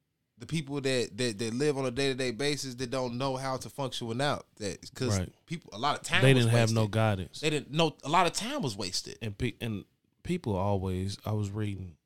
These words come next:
Speaker 2: people wanna be rude.
Speaker 1: Rude?
Speaker 2: Rude.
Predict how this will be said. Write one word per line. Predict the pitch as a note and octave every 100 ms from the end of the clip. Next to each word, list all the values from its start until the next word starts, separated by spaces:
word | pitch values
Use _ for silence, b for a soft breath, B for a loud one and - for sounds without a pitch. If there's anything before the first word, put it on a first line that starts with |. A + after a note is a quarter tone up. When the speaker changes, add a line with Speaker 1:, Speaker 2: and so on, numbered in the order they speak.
| -
Speaker 2:
people | C3+ C3 G#2+
wanna | G#2 F#2+
be | F#2
rude. | F2 F#2 E2+ - - _ _ _ _ _ _ _ -
Speaker 1:
Rude? | G#2+ C3 C#3+ - _ _
Speaker 2:
Rude. | G2+ G2+ B2+ C#3 B2+ G#2+ F#2